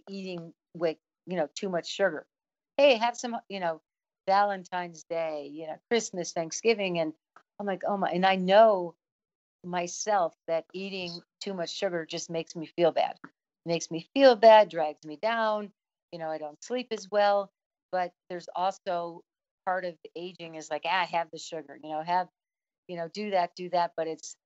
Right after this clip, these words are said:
so I'm in this, like, place, like, "All right, I've got to start cutting back on the sugar." So maybe I'm gonna try to get an accountability group of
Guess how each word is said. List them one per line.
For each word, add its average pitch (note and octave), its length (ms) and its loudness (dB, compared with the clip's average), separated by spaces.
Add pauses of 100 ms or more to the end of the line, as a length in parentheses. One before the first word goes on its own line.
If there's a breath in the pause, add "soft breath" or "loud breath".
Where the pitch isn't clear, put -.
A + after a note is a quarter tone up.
(440)
so G3+ 140 4
I'm F#3+ 200 2
in A#3 200 -4
this, G#3+ 300 -6
like, F3+ 180 -6 (120)
place, F#3 340 -6
like, D#3+ 240 -6
"All E3 100 -6
right, C#3+ 220 -8
I've C#3+ 160 -12 (120)
got E3 180 0 (100)
to F3+ 80 -14
start D#3 380 -4 (320)
cutting F3 300 -4
back D3+ 240 -2
on D3 100 -8
the C#3+ 80 -16
sugar." - 360 -14 (420)
So E3 140 0
maybe G3 400 0
I'm F3+ 120 0
gonna E3+ 180 -4
try E3 220 2
to D#3 80 -8
get E3 180 -4
an D#3+ 120 -8
accountability E3+ 1120 -2
group - 300 -8
of D3 80 -14